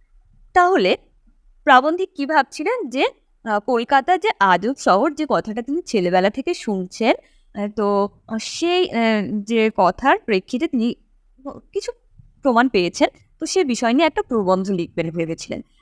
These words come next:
এমন সময় কি হলো? বৃষ্টি নামলো। সমীরণে পথ হারানোর বেদনা বেজে উঠল,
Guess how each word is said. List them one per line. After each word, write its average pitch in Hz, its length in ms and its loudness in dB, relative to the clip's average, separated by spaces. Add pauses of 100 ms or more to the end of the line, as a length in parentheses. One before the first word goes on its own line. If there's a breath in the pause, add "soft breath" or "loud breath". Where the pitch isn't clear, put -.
এমন 339 220 2
সময় 381 220 -2
কি 359 140 0
হলো? 381 200 4
বৃষ্টি 208 380 -4
নামলো। - 320 -10 (540)
সমীরণে 349 600 2 (100)
পথ 247 300 2
হারানোর 330 540 0 (160)
বেদনা 208 500 2
বেজে 208 340 -2
উঠল, 160 380 -6